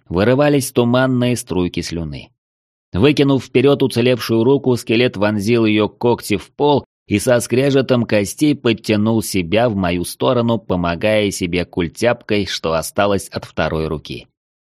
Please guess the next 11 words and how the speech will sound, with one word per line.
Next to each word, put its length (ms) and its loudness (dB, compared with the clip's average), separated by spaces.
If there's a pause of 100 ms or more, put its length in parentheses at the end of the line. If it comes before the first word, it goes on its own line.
(160)
По 80 -4
пути 320 -2
отвалилось 640 2
еще 340 2
одно 300 0
ребро, 400 -2 (320)
оставляя 640 2
призрачно-белый 920 2
позвоночник 800 -2
почти 360 -4
голым. 460 -4